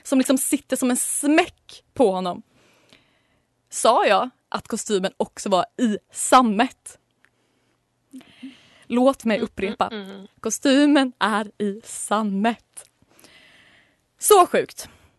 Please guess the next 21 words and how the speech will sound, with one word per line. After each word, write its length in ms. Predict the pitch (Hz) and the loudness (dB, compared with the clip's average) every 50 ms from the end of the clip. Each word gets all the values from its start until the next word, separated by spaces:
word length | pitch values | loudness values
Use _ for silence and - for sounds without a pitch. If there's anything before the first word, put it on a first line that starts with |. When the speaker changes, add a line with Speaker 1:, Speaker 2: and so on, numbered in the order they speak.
| - _ _ | -20 _ _
Speaker 1:
Och 100 | - 277 | 0 2
då 120 | 220 294 | 4 4
har 60 | 285 277 | 6 4
vi 40 | |
liksom 160 | 277 277 320 302 | 4 2 0 0
inte 100 | 269 214 | 0 -2
ens 120 | 196 - | -4 -4
nått 140 | 202 185 - | -6 -8 -4
fram 280 | - 208 180 180 175 | -4 -4 -4 -4 -8
till 260 | - - - 175 160 - - | -12 -12 -12 -12 -12 -12 -16
accessoarerna. 800 | - 175 - - 165 - - 190 185 185 165 175 165 185 226 208 - _ _ _ _ _ _ _ _ _ _ _ _ _ _ _ _ _ _ _ _ _ _ _ _ | -12 -12 -12 -10 -8 -4 -2 -2 -2 -2 -4 -6 -4 -6 -6 -6 -8 _ _ _ _ _ _ _ _ _ _ _ _ _ _ _ _ _ _ _ _ _ _ _ _
Han 140 | _ 262 254 | _ 0 2
har 40 | 247 | 2
liksom 180 | 247 - 262 269 | 2 2 0 -2
stora 400 | - - - 302 269 262 277 262 | -2 0 0 2 2 2 2 2
silverringar. 1040 | - - - - 285 262 240 240 214 240 233 240 240 233 233 240 233 233 285 294 277 _ _ _ _ - - _ | 0 0 0 2 2 2 0 0 0 0 0 0 0 0 0 0 0 -2 -2 -4 -10 _ _ _ _ -20 -8 _
Ett 140 | 254 254 | -4 -4
riktigt 200 | 277 254 254 220 | -2 -4 -4 -6
glam-halsband 1300 | 185 180 247 262 277 294 277 269 262 262 254 254 - 269 262 254 254 254 - - - - 226 233 247 262 | -8 -6 -4 0 2 4 4 4 4 4 2 0 -2 -4 -4 -4 -4 -6 -8 -8 -6 -4 -4 -4 -4 -4
som 100 | 269 277 | -4 -6
faller 880 | 247 - - - 285 277 269 262 254 254 247 247 254 269 285 294 285 | -6 -4 -2 0 2 2 2 2 0 -2 -2 0 0 2 2 0 0